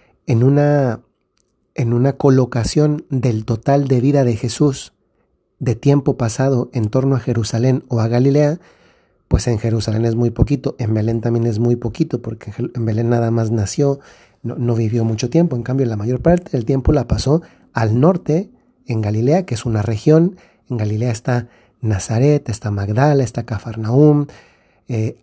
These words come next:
hay muchos lugares mencionados en la Sagrada Escritura que están en el norte. Y esa parte del norte es donde Jesús pasa más tiempo. ¿Por qué estoy diciendo esto? Porque Jesús está diciendo que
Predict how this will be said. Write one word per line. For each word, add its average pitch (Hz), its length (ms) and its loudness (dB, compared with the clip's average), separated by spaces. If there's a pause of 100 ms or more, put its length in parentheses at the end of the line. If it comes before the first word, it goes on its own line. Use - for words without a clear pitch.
hay 127 140 2
muchos 147 440 2
lugares 131 560 -2 (480)
mencionados 117 580 0
en 135 60 -2
la 123 80 -2
Sagrada 123 240 -2
Escritura 135 400 -2
que - 140 -6
están - 220 0
en 143 120 2
el 104 140 0
norte. - 360 -8 (600)
Y 139 60 -2
esa 170 220 2
parte 175 240 2
del 160 160 4
norte 160 220 0
es - 20 4
donde 131 200 0
Jesús 123 280 -4
pasa - 240 -2
más 127 200 -4
tiempo. - 460 0 (720)
¿Por - 180 2
qué 160 100 -10
estoy 170 200 -10
diciendo 156 420 -10
esto? - 280 -18 (520)
Porque 117 260 0
Jesús 120 280 -2
está 139 220 0
diciendo 147 500 0
que - 260 -6